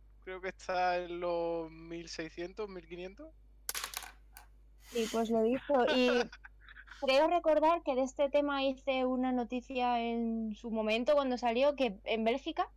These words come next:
Speaker 2: creo que era que lo habían puesto como... que lo iban a regular como apuestas.
Speaker 3: Sí, sí, sí.
Speaker 2: Y a mí me parece, la verdad, perfecto, porque es que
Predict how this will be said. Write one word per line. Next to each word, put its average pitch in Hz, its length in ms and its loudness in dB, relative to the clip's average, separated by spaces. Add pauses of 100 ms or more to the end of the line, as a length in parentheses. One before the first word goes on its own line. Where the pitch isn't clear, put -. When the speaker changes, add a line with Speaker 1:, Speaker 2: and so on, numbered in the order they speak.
(460)
Speaker 2:
creo 247 180 6
que 254 120 4
era 285 180 4
que 233 260 4
lo 214 80 6
habían 262 760 4
puesto 247 340 0
como... 214 920 2 (240)
que 233 100 4
lo 208 100 4
iban 240 180 4
a 285 60 4
regular 254 460 4
como 233 300 0
apuestas. 208 560 -2 (680)
Speaker 3:
Sí, 101 280 -8
sí, 98 180 -16
sí. 95 100 -16 (440)
Speaker 2:
Y 233 180 0
a 214 60 2
mí 214 140 2
me 240 80 2
parece, 262 460 2 (360)
la 214 160 0
verdad, 220 300 2
perfecto, 208 640 -4
porque 196 320 -4
es 208 100 -6
que 233 380 -2